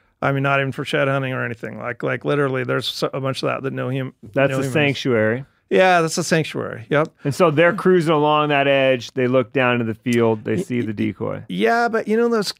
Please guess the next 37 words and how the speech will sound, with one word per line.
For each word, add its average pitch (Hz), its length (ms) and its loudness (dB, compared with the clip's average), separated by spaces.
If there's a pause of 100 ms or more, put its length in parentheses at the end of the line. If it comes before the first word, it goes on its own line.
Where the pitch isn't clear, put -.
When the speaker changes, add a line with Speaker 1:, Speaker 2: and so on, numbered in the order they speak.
(120)
Speaker 1:
those 165 240 -2
cruising 269 480 0
bucks 160 300 0
don't 151 420 -2
look. 165 560 -4 (220)
They 220 200 2
are 170 220 0
just, 127 400 -6
they 165 160 -2
just 226 320 -6
do 185 140 2
Speaker 2:
All 123 300 4
Speaker 1:
not 117 80 2
Speaker 2:
nose. 120 340 4
Speaker 1:
look. 139 400 -2 (400)
Yeah, 190 260 4
yeah. 175 300 2
The, 151 280 0
they'll, 160 680 0 (600)
yeah, 135 140 0
they're 147 180 2
all 151 120 2
scent 151 260 -2
checking 151 460 -2
areas 127 480 -2
and 139 100 -6
stuff, 123 300 -4
and 123 120 -6
sometimes 151 380 -4
they'll 127 180 -2
liter-, 135 300 -4
literally 131 460 -4
be 123 380 -8 (340)
on 127 120 -6
the 117 140 -8
other 151 380 -2 (160)
side 147 640 -4